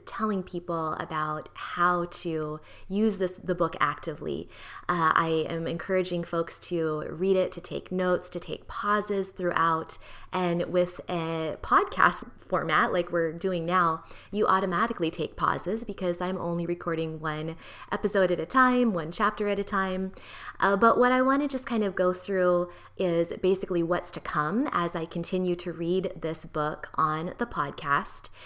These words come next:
So the first thing we're gonna do is build a strong base of knowledge about your body, anatomy, physiology, and changes that may take place throughout your life. And then as we progress throughout the book, you're gonna build upon that strong foundation, learning how to properly care for yourself. This is kind of like a toolbox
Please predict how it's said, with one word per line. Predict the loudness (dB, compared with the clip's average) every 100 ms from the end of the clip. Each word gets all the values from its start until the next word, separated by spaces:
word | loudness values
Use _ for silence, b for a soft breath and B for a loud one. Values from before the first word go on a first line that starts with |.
| B B B
So | B 4 6
the | 6
first | 4 2 4
thing | 2
we're | 2 2
gonna | 0
do | 2 4 4
is | 2 0
build | 0 0
a | -4
strong | -2 0 0
base | 0 -2
of | -4
knowledge | -2 -2 -2 -4
about | -4 -2
your | 0
body, | 0 0 0 -2 -2
anatomy, | -4 0 0 0 -2 -4
physiology, | -4 -2 -2 -2 -4 -6 -8
and | -8 -8
changes | -6 -6 -6
that | -6 -6
may | -6
take | -6 -6 -6
place | -8 -6
throughout | -8 -4
your | -2
life. | 0 -2 -4 -10 -20 B B B B B B
And | -4 -2 -2 -2
then | -2 -2 0 2 2
as | 0 0
we | 0 0 -4 -8 -20 -18 -2
progress | 2 4 2 2 -2
throughout | -2 0 2 0
the |
book, | 0 0 0 -4 -4
you're | -4
gonna | -2 -2
build | 0 0
upon | 0 -2
that | -2 -4
strong | -4 -6 -6
foundation, | -8 -6 -4 -4 -6 -6 -6
learning | -6 -6 -6
how | -6
to | -8
properly | -4 -4 -4 -6 -8
care | -6 -2 -2
for | 0
yourself. | -2 -2 -2 -2 -8 -10
This | -8
is | -8 -6
kind | -4 -4
of |
like | -4 -6
a |
toolbox | -8 2 4 4 2 0 -4 -8